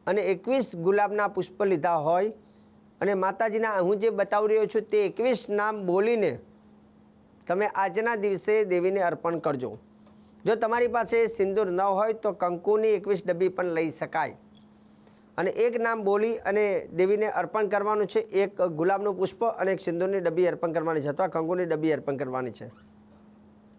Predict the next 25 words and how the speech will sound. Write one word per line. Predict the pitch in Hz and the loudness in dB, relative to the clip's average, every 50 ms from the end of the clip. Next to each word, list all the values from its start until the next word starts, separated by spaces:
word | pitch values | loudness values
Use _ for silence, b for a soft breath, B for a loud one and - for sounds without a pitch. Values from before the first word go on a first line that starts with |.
| - - - - - - - - _ _ _ _ _ _ _ _ _ - | -20 -20 -20 -20 -20 -20 -20 -20 _ _ _ _ _ _ _ _ _ -4
અને | 185 220 233 214 | -2 0 0 0
છેલ્લે | 220 - - 208 233 247 240 208 156 123 - - - _ _ _ _ _ _ _ _ - | -2 -2 -2 0 2 2 2 2 0 -2 -6 -12 -20 _ _ _ _ _ _ _ _ -4
જ્યારે | 139 160 180 196 220 220 | 0 0 2 2 2 2
આ | 202 185 202 | 2 0 2
બધા | 180 180 170 208 196 | 0 0 2 2 0
નામ | 180 175 190 202 196 | 2 0 0 0 0
પતી | 208 202 190 - 220 208 | -2 -4 -2 -2 -2 0
જાય, | 214 214 | 0 0
તમે | 202 208 196 208 196 185 | 0 0 0 2 2 0
એકવીસ | 170 214 202 185 | 2 0 0 0
ડબ્બી | 190 190 196 202 | 0 0 2 2
અર્પણ | 185 165 - 196 185 | 2 2 0 -2 -2
કરો | 180 196 196 196 | 0 0 0 0
છો | - 220 | 0 0
એટલે | 208 185 190 185 | 0 0 0 0
એમાંથી | 170 170 185 214 240 226 170 202 160 131 131 - - _ _ _ _ _ _ - _ _ - - - - _ - - - - - - | 0 2 2 0 0 0 0 0 0 0 -2 -8 -14 _ _ _ _ _ _ -20 _ _ -20 -20 -20 -20 _ -20 -20 -20 -10 -4 -2
એ | 196 190 | -2 0
થોડું | 202 208 208 220 240 240 240 220 | 2 2 4 4 4 4 2 0
સિંદૂર | 202 - - 208 196 202 214 247 240 | -2 0 0 0 2 2 2 2 2
અથવા | 220 202 170 202 190 | 2 0 0 -2 -2
કંકુ | - 196 190 185 180 208 208 | -2 -2 -2 -2 0 0 2
લઈ | 208 226 226 | 2 2 2
પોતાની | 214 - 202 180 196 196 196 190 | 0 0 -2 -2 0 0 2 2
માંગમાં | 170 143 139 143 165 190 214 214 214 226 220 208 160 | 2 2 0 0 0 0 0 0 0 0 0 0 0
ભરવાથી, | 156 156 170 180 185 180 175 - 214 220 202 147 107 | 0 0 2 2 2 0 0 0 0 0 0 0 -4